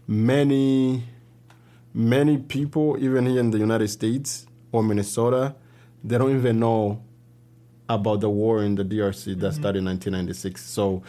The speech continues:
Speaker 1: it's, uh, to some people, it's a new, it's a new story, but, or it's a new thing. But because the main, the, the,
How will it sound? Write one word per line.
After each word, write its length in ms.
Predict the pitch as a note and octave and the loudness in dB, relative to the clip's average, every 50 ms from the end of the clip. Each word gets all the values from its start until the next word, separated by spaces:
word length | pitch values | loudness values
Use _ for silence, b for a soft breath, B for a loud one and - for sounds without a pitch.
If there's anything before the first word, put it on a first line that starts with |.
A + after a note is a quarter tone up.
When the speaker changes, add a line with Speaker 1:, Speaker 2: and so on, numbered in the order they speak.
| B B B B | B B B B
Speaker 1:
it's, 300 | C#3+ B2 A#2 - - - - - | -6 -4 -4 -4 -8 -10 -10 -10
uh, 80 | E3 - F3 - - _ _ - - - | -10 -10 -10 -16 -18 _ _ -20 -16 -8
to 100 | - C#3+ | -6 -4
some 320 | D3 - D#3+ D#3 D#3 D3+ - | 0 0 2 2 2 2 2
people, 340 | D3 D3+ D3+ E3 D#3+ D#3 A#2 | 0 0 2 0 0 0 0
it's 180 | C3 A#2 A#2+ - | -2 -2 -2 0
a 60 | A#2 | 0
new, 440 | A2+ A2+ A#2+ C3 C#3 C#3 C3+ C3 - - - - | 2 2 2 2 2 2 0 -2 -4 -12 -12 -10
it's 180 | A#2+ A#2+ A#2+ A#2 | -8 -6 -2 -2
a 60 | A2 | 0
new 200 | A2 A2 A#2 A#2 | 0 0 0 -2
story, 440 | A#2+ A#2+ - B2+ C3 C3+ C#3+ C#3 C3+ | -2 -2 0 2 2 4 2 0 -2
but, 360 | A#2+ A2 A#2 A2 G#2 F#2+ - - | -2 0 2 2 2 0 -2 -2
or 240 | - A2+ A#2 A#2 | 0 0 2 0
it's 140 | A#2 A#2 - | 0 -2 -2
a 60 | A#2+ | -2
new 200 | A2 A#2 B2+ B2 A#2 | 0 0 0 0 -2
thing. 480 | A#2+ - A#2 B2 C3 C#3+ D#3 D#3+ - B B B B B B B B | -2 0 0 2 2 2 0 -2 -4 B B B B B B B B
But 540 | - A2 G2+ G2 C3 A#2+ A#2 A2 A2 A#2+ B2+ | -8 -6 0 2 2 4 4 2 0 -2 -4
because 420 | B2 A#2+ A#2+ D3+ B2 A#2 G#2+ G#2 G2+ | -4 -2 0 0 0 0 0 -2 -2
the 120 | A#2 A2+ | 0 2
main, 420 | A#2 B2 C#3 C#3+ C#3 C3+ B2 A#2+ | 2 2 2 2 2 0 -2 -2
the, 340 | A2+ A#2+ A2+ A2 A2 G#2+ G2+ G#2 G#2+ G2+ | 0 2 2 2 2 0 -2 -4 -6 -4
the, 540 | A2 A2 G#2+ G#2 G#2 G2 F#2+ F#2+ F#2+ F#2+ | -2 0 0 0 0 0 -2 -2 -4 -8